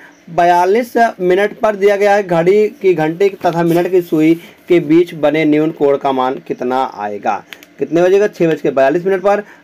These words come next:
घड़ी और घंटे, मतलब कि घंटे, मतलब मिनट और घड़ी की,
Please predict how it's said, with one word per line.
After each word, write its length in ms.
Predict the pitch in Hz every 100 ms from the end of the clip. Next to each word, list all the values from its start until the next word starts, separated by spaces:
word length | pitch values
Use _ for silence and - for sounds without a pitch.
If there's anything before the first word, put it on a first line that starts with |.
| -
घड़ी 300 | 151 175 220
और 340 | - 175 175 165
घंटे, 320 | 160 160 185
मतलब 200 | 175 185
कि 80 | 180
घंटे, 360 | 156 160 202 190 -
मतलब 420 | 143 156 156 160
मिनट 220 | 156 185
और 180 | 196 180
घड़ी 240 | 165 156 170
की, 320 | 170 165